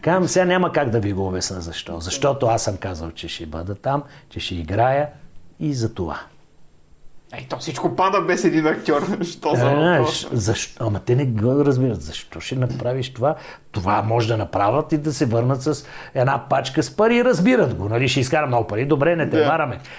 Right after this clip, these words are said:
Speaker 1: Но ще дадеш от себе си и няма да изкараш пари, а ще похарчиш пари. Е, тука нещо не разбираме. Но това на хора, които не са в нашата работа, е, може би, по-,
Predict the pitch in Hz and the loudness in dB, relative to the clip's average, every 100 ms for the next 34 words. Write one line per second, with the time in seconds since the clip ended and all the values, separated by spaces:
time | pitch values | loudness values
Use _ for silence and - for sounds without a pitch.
0 | - 104 113 107 90 - 92 104 90 - | -12 -2 2 2 0 -4 -2 -2 0 -2
1 | - 208 - - 143 165 180 180 135 143 | 0 0 0 2 2 2 2 2 2 2
2 | 160 151 143 - 123 120 - 104 135 - | 2 2 0 0 -2 -2 -4 -8 -8 -8
3 | - - 127 131 127 117 143 156 165 - | -4 0 2 2 2 0 0 0 -2 2
4 | 123 156 190 - - - - 180 180 170 | 2 4 2 -4 -20 -20 -2 -2 2 0
5 | 170 180 151 135 165 135 127 113 110 95 | 2 2 2 0 0 2 2 2 0 -4
6 | 104 160 - - - 156 160 208 208 190 | -6 -12 -14 -20 -8 -4 -2 0 0 2
7 | 180 185 180 175 175 175 156 - 175 127 | 2 2 2 -2 -2 -2 -2 2 2 2
8 | 110 - - - - 123 117 110 131 156 | -2 -6 -20 -20 -8 -4 -2 0 2 2
9 | - 160 160 165 160 160 170 170 _ - | 2 2 2 0 -4 -2 -4 -6 _ -12
10 | 143 131 | -8 -8